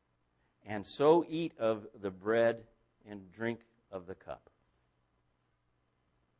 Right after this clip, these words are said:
For anyone who eats and drinks without discerning the body eats and drinks judgment on himself. In other words, you know, when we come to the communion table, we're supposed to,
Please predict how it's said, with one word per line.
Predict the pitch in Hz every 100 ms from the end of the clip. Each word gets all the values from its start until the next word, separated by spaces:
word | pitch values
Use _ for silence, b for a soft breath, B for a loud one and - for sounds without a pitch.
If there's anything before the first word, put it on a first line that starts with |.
| _ _ _ _ _ _ _ _ -
For | 147
anyone | 208 220 196
who | 185
eats | 170 190 170
and | 127
drinks | 165 180 -
without | 127 139 190 135
discerning | 135 - 175 185 180 180 143
the | 117
body | 120 147 160 160
eats | 120 147 147
and | 127 117
drinks | 120 127 123 - - -
judgment | 113 127 117 123 104
on | 107
himself. | 101 98 131 101
In | 113
other | 147
words, | 135 117 b b b b b b _ - -
you | 139
know, | 135 123 117 - _ _ _ _ _ _ _ _ _ _ _ -
when | 123
we | 160
come | 208 202
to | 147
the | 127
communion | 139 151 202
table, | 147 113
we're | 117 180
supposed | - 143 135
to, | 123 117 113